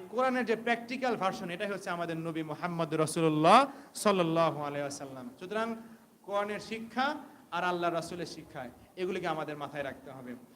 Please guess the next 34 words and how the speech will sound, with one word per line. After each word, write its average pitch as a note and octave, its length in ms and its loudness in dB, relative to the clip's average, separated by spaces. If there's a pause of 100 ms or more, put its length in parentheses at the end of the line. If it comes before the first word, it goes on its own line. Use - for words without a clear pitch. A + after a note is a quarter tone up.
(100)
সর্বশেষ F#3+ 600 -4 (260)
আল্লাহ F#3+ 300 0
রাসূলের F3 340 0
প্রতি F3 180 -6
আমাদেরকে D#3+ 480 -4 (240)
আনুগত্য B3 540 4
স্থাপন F#3+ 360 -2
করতে F3 240 -8
হবে, D#3 140 -4
প্রিয় D#3 180 -6
উপস্থিতি। C#3+ 500 -8 (280)
আনুগত্য G#3+ 460 0
করার A3+ 220 0
ব্যাপারে F#3 380 0 (300)
আল্লাহ G#3 220 2
রাব্বুল G3 220 0
আলামিন F3+ 260 0
আমাদেরকে, E3+ 400 -6
আমাদেরকে F#3 480 -8
কয়েকটি A3+ 320 -2
কথা F#3+ 220 2
বলেছেন, E3+ 360 0 (280)
আমরা E3+ 200 -2
এটি D#3+ 140 -4
বলবো, D#3 380 -4 (240)
এর F3 160 -4
মাধ্যমে E3 260 -4
আমরা D#3+ 120 -4
শেষ D#3+ 220 -8
করবো D3 220 -6
ইনশাআল্লাহ। C3 500 -8 (1200)
রাব্বুল A3+ 340 6
আলামিন C#4 460 6
বলেন C#4 340 4